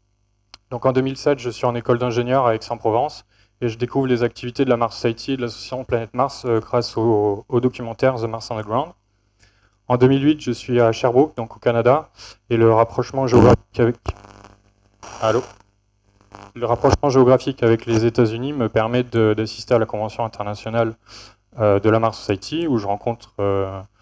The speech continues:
Robert Zubrin, euh, et j'y découvre, euh, surtout les programmes, euh, M D R S et F mars, euh, et il en faudra peu pour me,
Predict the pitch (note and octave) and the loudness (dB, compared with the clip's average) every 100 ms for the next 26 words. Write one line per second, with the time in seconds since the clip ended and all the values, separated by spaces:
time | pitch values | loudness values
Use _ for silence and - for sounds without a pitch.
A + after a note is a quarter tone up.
0 | _ _ A2+ G#2+ G#2 G#2 G#2 C3+ D#3 - | _ _ 0 2 2 0 0 -2 -4 -12
1 | _ - - _ - A2 G#2+ A#2+ G#2 A2+ | _ -20 -20 _ 0 2 4 2 0 0
2 | A2+ C3 B2+ A2+ G#2+ G#2 G#2 - G#2 - | 2 6 6 8 6 6 2 0 -2 0
3 | C#3 A#2 - G#2+ A2+ A2+ G#2 G2+ G#2 G#2 | 2 2 0 0 0 2 0 0 0 0
4 | G#2 A#2 - G2+ F#2+ A2+ B2+ - - - | 2 0 0 -2 0 0 -2 -6 -16 -4
5 | A#2+ G#2 G2+ G#2+ G#2+ G#2 G#2 - G#2+ G#2 | 0 2 2 -2 -4 -4 -4 -4 -2 2
6 | B2+ B2 - G#2 G#2 G2+ G2 G2 | 4 2 2 -4 -2 -2 -2 -4